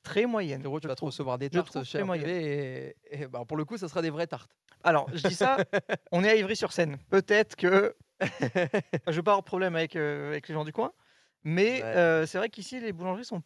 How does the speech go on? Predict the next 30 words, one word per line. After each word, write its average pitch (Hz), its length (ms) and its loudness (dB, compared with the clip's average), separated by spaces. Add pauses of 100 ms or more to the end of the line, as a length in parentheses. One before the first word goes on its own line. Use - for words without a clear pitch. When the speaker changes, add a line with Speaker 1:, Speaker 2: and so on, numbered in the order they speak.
Speaker 1:
pas 240 420 0
exceptionnelles. 160 520 -8 (420)
Speaker 2:
Ouais, 131 240 -8
eh 135 80 -8
bien, 135 100 -2
écoute, 156 260 -8
euh, 127 340 -2
ce - 80 -16
qui - 80 -4
a 147 40 2
été 147 120 -6
exceptionnel, 160 420 -6
en 151 40 -4
tout 151 120 -10
cas, 185 100 -2
c'est 175 120 -14
cette, 160 260 -8
euh, 139 420 -2 (140)
première 190 360 -2
journée 190 440 0
avec, 175 420 -4
euh, 160 560 -2
les 175 100 -2
premiers 226 280 -2
matchs, 220 260 -2
les... 185 400 2
qui 190 140 -14
vont 208 120 0
être - 160 -2
affichés, 247 500 -4